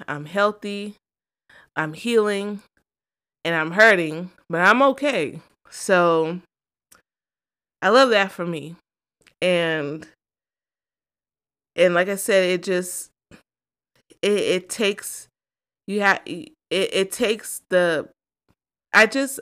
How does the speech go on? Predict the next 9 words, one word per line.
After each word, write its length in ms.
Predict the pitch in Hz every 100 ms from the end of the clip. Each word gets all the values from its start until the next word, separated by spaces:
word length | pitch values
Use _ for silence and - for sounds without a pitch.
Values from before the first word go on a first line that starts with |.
| -
honestly, 400 | 240 277 277 285
I 140 | 226 233
endeavor 480 | 220 226 233 240
to 100 | 214
persevere 640 | 202 202 190 185 165 170 151
every 360 | 160 160 160
day. 380 | 156 143 143 - _ _ _ _ _ _ _
Like, 460 | 160 175 160 143 - _ _ _ _ _ _
despite 680 | - 196 - - 190 208 185